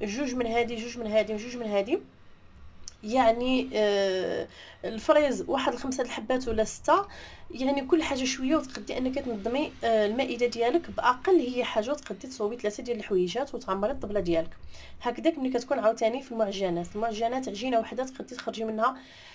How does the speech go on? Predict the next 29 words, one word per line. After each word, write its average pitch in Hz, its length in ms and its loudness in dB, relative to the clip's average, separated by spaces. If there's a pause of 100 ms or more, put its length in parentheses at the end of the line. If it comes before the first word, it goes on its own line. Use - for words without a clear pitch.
(260)
آه، - 220 4
اشكال 339 840 8
واشكال، 262 560 0
وتعمري 233 460 0
الطبله 240 300 0
ديالك 220 440 2
ويكون 233 100 -4 (200)
الخير 240 320 -2
والبركه. 180 440 2
يعني 185 220 -2
البنات، 240 400 0 (160)
بنات 320 320 4
خوت 277 260 0
تعقدوا 220 380 -2
ملي 254 140 0
نشوفوا 247 320 -6
شي - 140 -6
طبله 240 360 -2 (540)
معمره 254 920 4
واشكال 247 600 0
والوان، 233 540 0
راها 214 220 0
كتكون 220 380 -2
بابسط 240 480 -2
حاجه 214 260 0
نقدروا 226 400 -6
نديروا 202 220 -4
حوايج 208 320 -2
كبارين. 160 460 -2